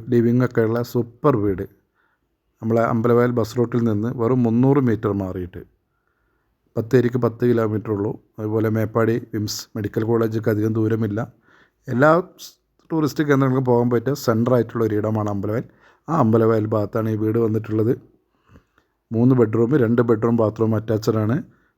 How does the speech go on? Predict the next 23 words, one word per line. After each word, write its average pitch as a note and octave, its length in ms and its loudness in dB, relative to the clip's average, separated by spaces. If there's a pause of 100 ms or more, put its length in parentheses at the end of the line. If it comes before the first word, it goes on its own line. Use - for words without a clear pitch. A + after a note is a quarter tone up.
(100)
അതുപോലെ A2 360 0 (200)
ഉള്ളിലൂടെ A#2+ 360 2
സ്റ്റെയർ A#2 280 2 (100)
കൊടുത്തിട്ടുണ്ട്. G#2+ 480 -2
ആ - 80 -6
സ്റ്റെയറിൻ്റെ A#2 500 0 (500)
താഴെ A2+ 280 0 (880)
ഒരു B2 160 2
ബാത്റൂം A2+ 400 4 (360)
കോമൺ A#2 280 4
ആയി G#2+ 140 2
കൊടുത്തിട്ടുണ്ട്. G2 480 -4 (680)
കൂടാതെ A#2 360 4
പുറത്തൊരു B2+ 440 4
ബാത്റൂം A2+ 420 0
ഉണ്ട്, G#2+ 160 -2 (640)
രണ്ട് B2+ 260 4
വലിയ A#2+ 180 4 (100)
കിച്ചൺ A2+ 380 0 (100)
ഉണ്ട്, G#2 180 -2 (720)
സാധാ A#2 400 4
അടുപ്പും A2 360 -2
ഉണ്ട്, G2+ 180 -2